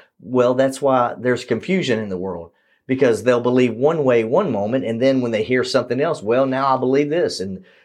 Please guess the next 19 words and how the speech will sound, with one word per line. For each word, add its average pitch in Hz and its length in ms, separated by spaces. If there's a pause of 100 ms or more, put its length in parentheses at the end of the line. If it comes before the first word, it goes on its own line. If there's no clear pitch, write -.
a - 60
few 151 200
years 120 280
later, 139 280
"Well, 170 200
now 185 320
I 180 40
believe 190 320
this 202 240
way." 90 340 (380)
But 113 200
there 147 180
is 170 400
a 143 140
way, 127 600
and 110 120
the 107 40
Bible 131 360
declares 123 680